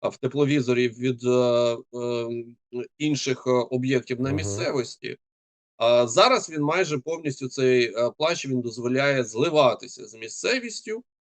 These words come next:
Speaker 1: з майже нульовим відбиттям, е, тепло-, е, тепловіддачі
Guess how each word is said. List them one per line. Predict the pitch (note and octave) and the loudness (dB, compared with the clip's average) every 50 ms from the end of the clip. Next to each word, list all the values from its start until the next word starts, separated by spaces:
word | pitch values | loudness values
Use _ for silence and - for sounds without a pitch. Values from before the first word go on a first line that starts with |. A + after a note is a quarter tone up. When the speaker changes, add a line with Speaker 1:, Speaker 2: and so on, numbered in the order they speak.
| _ _ - | _ _ -10
Speaker 1:
з | C3 B2 A#2+ A#2 - C3 C#3 D3+ D3+ D3 C#3 C3 | -8 -8 -8 -8 -4 0 2 4 6 6 4 4
майже | B2+ C3+ D#3+ F3+ F#3+ D3 D3+ D3 | 2 2 2 2 0 0 0 0
нульовим | B2 B2 B2 B2+ B2 B2 D3+ D#3+ C#3+ | 0 2 2 0 0 -2 -2 -2 -2
відбиттям, | B2 B2 A#2 G#2+ A#2 A#2+ - - C3 C3 C3+ C3+ C3+ B2 | -4 -4 -6 -6 -6 -8 -6 -2 -2 0 0 0 -2 -4
е, | A2 A#2 A#2+ A2+ A2 A2 - - | -4 -2 0 0 0 0 -2 -4
тепло-, | B2+ B2 - B2+ B2+ B2 A#2+ A#2+ A#2+ A#2 A#2+ A#2+ A#2 G#2 F2+ A#2 A#2 A2+ | -4 -4 0 0 0 0 0 -2 -6 -6 -6 -8 -8 -8 -6 -8 -8 -6
е, | G#2+ | -4
тепловіддачі | - C3+ B2+ C3 B2 A2+ A#2+ A#2 - B2+ C3+ C#3 C3 - - B2 A#2+ A2+ | -4 -4 -2 -2 -2 -2 -4 -4 -2 -2 -2 -2 -2 -4 -6 -8 -8 -8